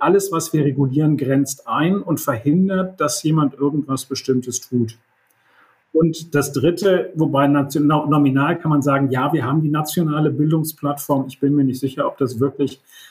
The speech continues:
der Zug, der, der Weg ist, sondern es wird auch dort alles reguliert und, äh, zertifiziert. Und ich brauche dann als Bildungsanbieter ein Zertifikat, wo ich immer ein bisschen sehr bösartig sage,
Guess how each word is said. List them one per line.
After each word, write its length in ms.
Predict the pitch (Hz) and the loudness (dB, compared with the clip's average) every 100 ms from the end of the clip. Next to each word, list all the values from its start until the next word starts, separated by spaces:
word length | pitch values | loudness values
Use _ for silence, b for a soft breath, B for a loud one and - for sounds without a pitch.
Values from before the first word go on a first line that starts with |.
| B - | B -4
der 140 | 131 | -4
Zug, 320 | - 165 156 - 135 | -2 -2 -2 -6 -8
der, 240 | 127 127 123 | -2 -2 -2
der 320 | 120 123 110 | -2 -2 2
Weg 320 | 143 190 - | 2 2 0
ist, 260 | 165 - - | -2 -2 0
sondern 240 | 143 131 | 2 2
es 140 | 127 | 0
wird 180 | 156 151 | -4 -4
auch 140 | - - | -8 -4
dort 280 | 143 - | -4 -4
alles 320 | 135 143 139 131 | 0 0 0 -2
reguliert 800 | 123 123 123 165 233 233 - - b b b b | 0 -2 0 2 2 0 -8 -18 b b b b
und, 440 | - 160 156 - - | 0 2 2 -2 -2
äh, 300 | 147 131 131 | -2 -2 -4
zertifiziert. 920 | - 160 170 185 - 190 - 175 170 143 | -2 0 0 -2 -2 -2 -2 2 2 2
Und 100 | 147 | -6
ich 140 | - | -2
brauche 240 | 139 143 | -2 -2
dann 80 | 135 | -2
als 200 | 131 131 | -2 -2
Bildungsanbieter 720 | 147 170 156 - 139 147 135 | 0 0 0 0 0 0 0
ein 140 | 127 120 | 0 0
Zertifikat, 760 | 127 - 107 113 - 127 147 | -2 -4 -6 -6 -2 -2 0
wo 60 | 139 | -2
ich 80 | 147 | 0
immer 140 | 139 | 2
ein 60 | 127 | 2
bisschen 200 | 127 127 | 0 0
sehr 120 | 123 | 0
bösartig 540 | 120 147 143 139 143 | 0 0 0 -2 -2
sage, 440 | - 131 131 131 | 0 0 0 -2